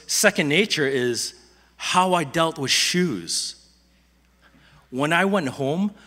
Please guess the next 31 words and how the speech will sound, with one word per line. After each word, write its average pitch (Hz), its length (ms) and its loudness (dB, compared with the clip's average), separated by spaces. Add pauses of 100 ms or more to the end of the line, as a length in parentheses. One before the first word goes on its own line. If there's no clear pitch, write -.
(220)
I 139 80 -2
never 151 400 0
had 131 240 -4
shoes 143 340 -4
on. 78 200 -14 (760)
You 127 80 -4
know, 139 100 2
little 151 360 2
public 160 400 -2
service 151 360 0
announcement. 175 680 -4 (280)
I 117 100 -6
know 120 120 0
there's 123 220 -4
enough 123 320 -2
Asians 120 380 -2
here, 104 220 -6
so, 101 340 -4 (360)
uh, 113 180 0
when 143 220 2
you 202 120 6
enter 156 360 2
into 160 200 0
an 120 100 0
Asian's 127 340 -2
home, 123 340 -2 (840)
please 131 420 -2
take 101 240 -6
off 90 180 -8
your 92 120 -8
shoes. - 640 -6